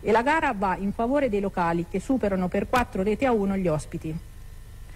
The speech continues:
Al primo minuto Biela sfila sulla fascia e pennella in area. Portiere sul primo palo superato.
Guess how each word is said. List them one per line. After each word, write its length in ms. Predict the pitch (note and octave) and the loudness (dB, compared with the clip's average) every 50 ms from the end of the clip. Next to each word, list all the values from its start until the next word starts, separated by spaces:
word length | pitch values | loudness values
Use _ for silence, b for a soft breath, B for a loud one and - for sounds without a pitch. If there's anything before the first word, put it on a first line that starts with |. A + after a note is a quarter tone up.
| B B B B B B B | B B B B B B B
Al 140 | A3+ A#3+ | 0 2
primo 240 | A#3 - G4 F#4+ D#4 | 2 4 4 4 6
minuto 420 | B3+ B3 A#3 A#3 A#3 A3 - G#3+ F#3+ | 6 6 6 6 4 4 2 2 2
Biela 400 | G3+ C4 D4+ D4+ D4+ C#4+ C4 A#3+ | 4 4 4 4 4 4 2 0
sfila 300 | - - - C4+ B3+ A3+ | 0 -2 0 2 2 2
sulla 260 | G#3 - A3 G#3 G3 | 0 0 0 0 0
fascia 480 | - - E3+ E3 E3 E3 - - F#3 F3+ | 0 0 0 0 0 -2 -4 -4 -2 0
e 140 | - A#3 - | 0 0 2
pennella 440 | - B3+ B3 C4 C#4+ C#4+ C#4+ B3+ | 4 4 6 6 6 6 6 4
in 100 | A3 G3+ | 4 2
area. 400 | F#3 F3+ F3 F3 F3+ F3 F3 F3 - - - - - - - - - - - - | 2 2 2 2 2 0 0 -2 -4 -8 -16 -16 -16 -16 -16 -16 -16 -16 -8 -2
Portiere 400 | A#3 A#3+ A#3+ - D#4 E4 C#4+ B3 | -2 -2 0 2 2 2 2 2
sul 140 | - A3+ | 2 0
primo 260 | G3+ - A3+ A3 A3 G#3 | 0 0 0 2 2 2
palo 380 | - G#3+ G#3 A3 A3 A3 G#3+ | 4 4 4 4 2 0 -2
superato. 600 | - - - F#3+ A3+ F3+ E3+ D#3 D3+ - E3+ E3+ | -4 -6 -6 -2 0 0 0 0 0 -2 -4 -8